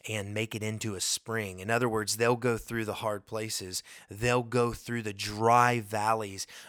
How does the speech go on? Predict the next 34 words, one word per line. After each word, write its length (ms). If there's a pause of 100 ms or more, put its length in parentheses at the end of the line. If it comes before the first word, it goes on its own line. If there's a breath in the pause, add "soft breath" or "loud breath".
But 300
because 560 (180 loud breath)
their 160
hearts 640
are 140
set 600
on 140
the 80
presence 680
of 200
God, 400 (420 loud breath)
you 100
know, 100
Zion 460
was 180
that 180
resting 720
place 360
of 100
the 100
presence 440
of 120
God 300
in 100
the 100
Old 180
Testament. 520 (580 loud breath)
Um, 380 (720)
and 340
it 160
says, 240
Those 300
whose 160
heart, 560